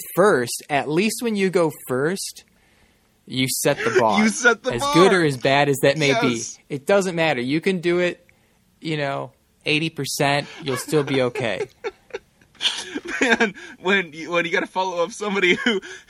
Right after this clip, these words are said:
Speaker 2: who, who is just tidy and, and clean and, like, the, the perfect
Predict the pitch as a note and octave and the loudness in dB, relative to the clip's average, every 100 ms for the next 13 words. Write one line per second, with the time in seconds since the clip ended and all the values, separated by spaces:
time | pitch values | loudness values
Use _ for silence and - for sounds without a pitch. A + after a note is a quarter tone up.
0 | - C4 - A3+ G#3 - - E3+ E3+ E3 | 0 0 2 -2 -4 -12 -8 -2 -2 -2
1 | E3+ - - - D#3+ D#3+ C#3 B2 A2 A#2 | -8 -8 -10 -4 -2 -2 -2 -4 -4 -6
2 | A#2+ - B2 A2+ - F3 F3 D#3 C3+ A#2+ | -8 -6 -8 -8 -12 -12 -8 -6 -4 -4
3 | C3 C3 B2+ A#2 - - B2+ B2 - B2 | -4 -6 -6 -6 -8 -6 -4 -4 -6 -8
4 | A#2 - E3+ D#3+ D#3 - | -8 -6 -6 -4 -10 -12